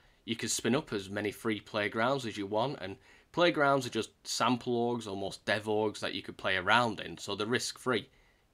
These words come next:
You can spin up as many of these as you want, and they're completely free as well, so you can really practice and get to grips with everything. Trailhead should be your starting point when you study.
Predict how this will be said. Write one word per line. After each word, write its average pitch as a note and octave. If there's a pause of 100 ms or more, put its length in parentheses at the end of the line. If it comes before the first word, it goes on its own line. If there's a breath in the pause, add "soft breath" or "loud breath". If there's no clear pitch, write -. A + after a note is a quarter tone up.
You A2+
can A2
spin C3
up A#2
as G#2
many D3+
of C#3
these G#2+
as G#2
you G2+
want, F2+
and F#2
they're F#2
completely -
free F2+
as F2
well, E2+
so G2 (300 loud breath)
you A#2+
can B2
really D3
practice -
and F2+
get -
to F#2+
grips G#2
with F#2+
everything. F2+ (640 soft breath)
Trailhead D#3+
should -
be F3
your G2
starting G#2
point E2+
when F2
you E2+
study. F2+